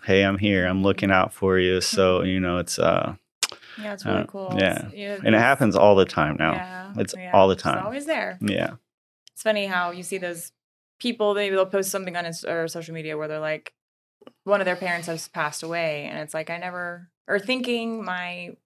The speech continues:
Speaker 2: fiance would never meet my mom, and then you see they, like, find a picture of, like, the
Speaker 1: They,
Speaker 2: mom being the teacher of the
Speaker 1: they already knew
Speaker 2: fiance.
Speaker 1: each other.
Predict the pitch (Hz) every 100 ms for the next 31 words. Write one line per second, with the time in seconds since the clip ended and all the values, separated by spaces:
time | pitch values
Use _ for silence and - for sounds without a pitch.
0 | _ _ - 190 185 180 170 170 170 165
1 | 160 165 160 156 165 156 151 156 156 151
2 | 151 - 156 156 _ _ _ - 180 175
3 | 180 170 160 180 170 - 160 156 156 156
4 | 165 160 160 160 160 160 160 156 170 165
5 | 147 147 143 - 95 95 101 101 98 107
6 | 107 98 - 90 90 92